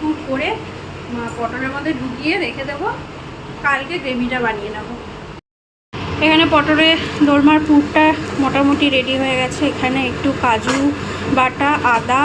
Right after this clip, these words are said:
আর লঙ্কা দিয়েছি, দিয়ে পনির দিয়ে, তারপরে ওই পটলের ভিতরে যে, যেটা থাকে না, ওই বীজগুলো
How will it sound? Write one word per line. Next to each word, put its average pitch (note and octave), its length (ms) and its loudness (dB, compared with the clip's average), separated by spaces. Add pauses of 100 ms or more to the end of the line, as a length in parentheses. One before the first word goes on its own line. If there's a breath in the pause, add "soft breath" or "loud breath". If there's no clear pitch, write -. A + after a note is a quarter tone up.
(100)
আর A#3+ 180 4
লঙ্কা A#3 460 0
দিয়েছি, B3+ 540 -2 (540 loud breath)
দিয়ে B3+ 180 2 (100)
পনির B3+ 340 0 (100)
দিয়ে, D4 420 4 (200)
তারপরে B3 400 0
ওই B3+ 140 -2
পটলের B3 360 0
ভিতরে B3+ 520 0 (360)
যে, B3 100 2 (360)
যেটা A#3 220 0
থাকে C4 240 -2
না, F4 140 4
ওই B3 100 0
বীজগুলো A#3+ 480 -2